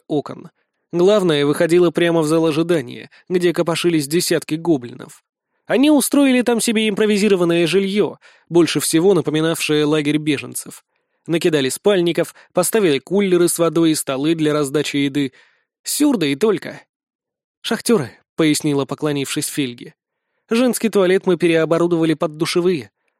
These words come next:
Копаем днём и ночью". "И как находки?" с усмешкой спросил у неё. "И куда утилизируете землю?"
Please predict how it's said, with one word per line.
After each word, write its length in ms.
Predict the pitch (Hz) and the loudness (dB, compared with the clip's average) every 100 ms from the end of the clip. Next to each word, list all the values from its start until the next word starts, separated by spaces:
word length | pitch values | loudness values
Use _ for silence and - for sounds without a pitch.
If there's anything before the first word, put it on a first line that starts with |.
| _ | _
Копаем 500 | - - 190 202 156 | -8 -2 0 0 0
днём 280 | 143 170 190 | 0 0 2
и 40 | |
ночью". 420 | 208 190 - - - _ _ _ _ _ _ - | 0 -2 -4 -12 -20 _ _ _ _ _ _ -8
"И 100 | 139 | -2
как 220 | 202 170 | -2 -2
находки?" 500 | 131 180 202 214 165 _ _ _ | 0 0 2 0 -2 _ _ _
с 100 | - | -4
усмешкой 440 | 190 196 180 190 | -2 0 0 0
спросил 400 | 180 180 170 175 | 0 0 0 2
у 60 | 170 | 2
неё. 340 | 165 165 165 - _ _ _ _ _ - | 2 2 0 -4 _ _ _ _ _ -12
"И 180 | 135 127 | -10 -10
куда 280 | - 160 208 | -4 0 2
утилизируете 760 | 156 151 175 160 160 151 147 175 | 2 2 0 2 2 2 0 -2
землю?" 440 | 170 123 - | -4 -6 -12